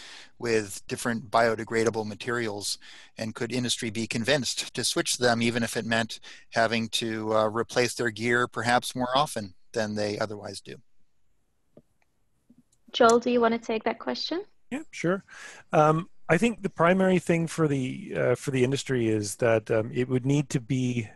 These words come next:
Speaker 3: um, probably as efficient, uh, or, or very close to, um, current methods.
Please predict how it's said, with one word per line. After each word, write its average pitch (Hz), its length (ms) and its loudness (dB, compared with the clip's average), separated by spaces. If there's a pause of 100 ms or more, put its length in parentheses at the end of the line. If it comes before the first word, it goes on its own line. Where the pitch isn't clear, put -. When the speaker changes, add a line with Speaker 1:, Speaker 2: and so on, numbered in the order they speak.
(140)
Speaker 3:
um, 110 480 0 (800)
probably 135 540 2
as 123 280 6
efficient, 120 680 0 (220)
uh, 120 280 6
or, 120 340 2
or 123 180 4
very 131 220 6
close 127 280 2
to, 120 360 0 (420)
um, 110 460 0
current 139 320 2
methods. 107 480 -4